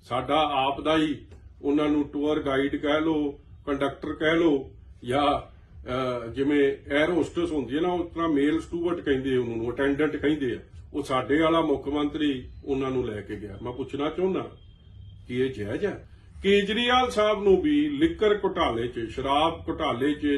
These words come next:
ਜਿਹੜਾ ਕੋਈ ਹਜ਼ਾਰਾਂ ਕਰੋੜ ਦਾ ਘੁਟਾਲਾ ਦਿੱਲੀ ਦਾ ਤੇ ਪੰਜਾਬ ਦਾ ਦੱਸਿਆ ਜਾਂਦਾ,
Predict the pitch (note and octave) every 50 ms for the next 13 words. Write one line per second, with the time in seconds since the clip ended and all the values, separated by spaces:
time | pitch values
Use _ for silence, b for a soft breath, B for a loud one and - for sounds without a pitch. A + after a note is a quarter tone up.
0 | C3+ C#3 C#3+ C#3+ D#3 D#3+ D#3 D#3 D#3+ D#3 D#3 D#3 C#3 A#2+ A#2+ C3 B2+ A#2+ C#3+ D3+
1 | E3 E3+ E3+ E3+ E3 D#3 D#3 D3+ D3 D#3 D#3 D#3 D#3 D#3 D3 C#3 B2 A#2 A#2+ C3
2 | C#3+ D3 B2+ - C3+ C3+ C#3+ D3+ D#3+ E3 D#3+ D#3 D#3 D#3+ D#3+ D3 - D3+ C#3 C3+
3 | B2 A#2+ B2 C3+ C3 C#3+ C#3+ C#3 C3 A#2 - - C#3 C3 C3+ C3+ C3+ B2 B2 A#2
4 | A#2 G#2+ G#2 -